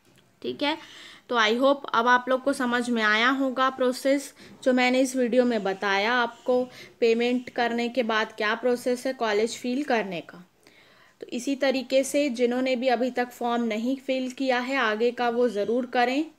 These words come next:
इस वीडियो को देख के, और अगर कोई भी डाउट हो तो आप कमेंट में मुझसे पूछ सकते हैं। तो मेरे इस वीडियो को लाइक करें, शेयर करें और मेरे YouTube चैनल ऑनलाइन लर्निंग को ज़रूर सब्सक्राइब करें आगे की वीडियो के अपडेट्स के लिए।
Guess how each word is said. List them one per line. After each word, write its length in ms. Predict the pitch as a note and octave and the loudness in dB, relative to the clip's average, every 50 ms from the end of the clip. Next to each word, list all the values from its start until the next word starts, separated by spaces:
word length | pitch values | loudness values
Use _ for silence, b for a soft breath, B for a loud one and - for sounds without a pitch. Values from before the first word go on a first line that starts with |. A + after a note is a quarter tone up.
| - - | -12 -12
इस 160 | A#3+ A#3 A#3 | -10 -4 0
वीडियो 280 | A#3 A#3 G#3+ A3+ A#3 A3+ | 0 2 4 4 2 2
को 160 | A3+ B3+ B3 | 2 0 0
देख 340 | G#3 G#3 G#3 G#3 G#3 - - - | 2 4 4 2 2 0 -8 -4
के, 160 | - C#4+ D#4 E4+ E4 B B B B B B | -2 -2 -2 -2 -4 B B B B B B
और 100 | A#3 A#3+ | -2 0
अगर 220 | B3 A#3 B3 B3+ B3+ | 0 2 2 0 0
कोई 240 | B3+ C4 B3 A#3+ | 2 2 2 4
भी 160 | A#3 A#3 B3+ B3+ | 4 2 2 4
डाउट 340 | B3 A#3+ A3+ A3+ A3+ - | 4 6 6 4 4 2
हो 80 | C#4 B3 | 0 0
तो 120 | B3 D4+ | 2 2
आप 160 | C#4+ C4+ B3 - | 0 0 0 0
कमेंट 340 | A#3 G#3+ G#3 G#3 G#3 G#3+ G#3+ - | -2 -2 0 -2 -4 -4 -4 -2
में 60 | C4+ | 0
मुझसे 340 | C4+ A3+ G#3+ G#3 - - F4 | 0 0 -2 -4 -4 -4 -4
पूछ 240 | F#4+ - A#3 A3 G#3+ | 0 0 0 0 0
सकते 440 | - - F#3 F3 F3 - - - E3 | -2 -8 -8 -8 -8 -10 -14 -14 -12
हैं। 160 | F3 F#3 G3 _ B B B B B B B B B B B - | -12 -12 -14 _ B B B B B B B B B B B -2
तो 100 | B3+ B3+ | 0 2
मेरे 240 | B3+ B3 B3 B3+ | 4 4 4 4
इस 160 | C4 B3+ B3+ B3 | 4 2 2 0
वीडियो 260 | A#3 G#3+ A3 A3 G#3 | 2 4 4 4 2
को 140 | G#3+ - G3+ | 2 0 0
लाइक 320 | G3 G3 G3+ A3 A3+ - | 2 4 2 2 2 0
करें, 300 | C#4 C4 B3+ C4+ C4+ C#4 | 0 2 4 4 4 4
शेयर 340 | C4+ - B3+ A#3 A#3 A#3 A#3+ | 2 2 0 2 2 0 0
करें 240 | A#3+ B3 A#3+ A#3+ A#3+ | 0 0 2 2 2
और 60 | A#3 | 0
मेरे 200 | A3+ A3 A3+ A3+ | 0 0 0 0
YouTube 300 | A#3 A#3 - C4 B3 B3+ | 0 0 0 -2 -2 -2
चैनल 320 | - B3 A3+ A3+ A#3 A#3 A3+ | -2 -2 -2 0 -2 -2 -2
ऑनलाइन 440 | G#3+ G#3+ A3+ A3+ A#3+ B3+ C4+ C4+ | -2 -2 -2 -2 0 2 2 2
लर्निंग 340 | B3 A3+ G#3+ G#3+ A3 A3 A3+ | 2 2 0 0 -2 -4 -4
को 120 | - A3 G#3+ | -2 -2 -2
ज़रूर 220 | G#3+ A3 A#3 C4 | -2 -2 -2 -2
सब्सक्राइब 500 | C4 C4+ B3+ B3 - - C4 B3 A#3+ A#3+ - | -2 -4 -6 -6 -6 -4 -2 -2 -2 -2 -2
करें 160 | B3+ C4 C4 | -2 0 0
आगे 280 | B3 A3+ G3+ G3 G#3 G#3 | 0 0 0 0 -2 -4
की 140 | G#3+ C4+ | -2 -2
वीडियो 300 | B3+ A#3+ G#3+ F#3 G3+ G#3 | 0 0 0 0 0 -2
के 120 | G#3 - C#4 | 0 -2 -2
अपडेट्स 400 | C4+ A3 G3 G#3 F#3+ F#3+ F#3+ - | -2 0 0 -2 -2 -2 -4 -12
के 120 | - G3 | -14 -12
लिए। 100 | G3+ G3 | -12 -12